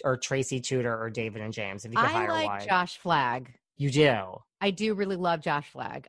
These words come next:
Speaker 2: Um, and I like his knowledge about the older homes, the classic homes. I am not, you know, I am not gonna go Altman. It's too boxy. Like, "Oh, the bird streets. Yo, I wanna, I wanna live in the bird streets."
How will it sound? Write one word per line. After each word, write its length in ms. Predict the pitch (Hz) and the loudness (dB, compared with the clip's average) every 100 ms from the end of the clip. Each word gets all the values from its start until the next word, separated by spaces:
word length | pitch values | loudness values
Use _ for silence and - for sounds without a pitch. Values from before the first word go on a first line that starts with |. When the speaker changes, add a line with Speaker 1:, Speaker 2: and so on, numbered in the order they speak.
| - | -6
Speaker 2:
Um, 480 | 180 170 160 160 160 | -2 0 -2 -6 -8
and 140 | 202 185 | -4 0
I 80 | 180 | 0
like 400 | 185 190 190 196 202 202 | -2 -2 -2 -2 -10 -6
his 220 | 190 165 | -4 -2
knowledge 540 | 175 165 165 165 156 | 0 2 2 0 -4
about 540 | - 165 - 160 160 156 | -8 -6 0 0 0 -4
the 160 | 175 - | -10 -6
older 360 | 165 156 156 | -6 -2 -4
homes, 680 | 156 156 139 165 254 302 - _ _ _ _ - | -4 -4 -4 -6 -8 -10 -16 _ _ _ _ -6
the 80 | |
classic 680 | 180 - 156 170 165 - 156 | -6 -6 2 2 2 -2 -6
homes. 560 | - 151 160 214 262 - _ _ _ - | -6 -6 -6 -8 -10 -18 _ _ _ -2
I 140 | 190 | 0
am 260 | 185 180 185 | 0 -2 0
not, 480 | 185 180 180 180 - | 0 0 0 -4 -10
you 120 | 214 | -2
know, 240 | 190 175 165 | 0 0 0
I 120 | - 180 | -2 -2
am 240 | 175 180 | -2 -2
not 240 | 185 196 | -2 -2
gonna 160 | 220 214 | -2 -4
go 200 | 202 196 | -2 -2
Altman. 520 | 175 170 185 175 170 | 0 0 0 -2 -2
It's 240 | 185 185 - | -4 -8 -10
too 360 | - 226 196 175 | -8 -2 -2 2
boxy. 680 | 180 165 - - 165 156 | 4 4 2 -4 -4 -2
Like, 240 | 165 165 - _ | 0 -2 -4 _
"Oh, 360 | - 285 202 185 | 4 6 4 0
the 80 | 165 | -4
bird 320 | 196 392 311 214 | 4 6 6 2
streets. 480 | - 330 214 - 285 | 0 0 0 -2 4
Yo, 180 | 302 | 6
I 180 | 180 - | 6 2
wanna, 180 | 294 277 277 | 2 2 2
I 100 | 370 | 2
wanna 140 | 359 330 | 4 4
live 140 | 349 | 4
in 60 | 320 | 2
the 60 | 311 | 4
bird 280 | 392 320 - | 4 4 -2
streets." 480 | - 302 - - | -4 -2 -4 -12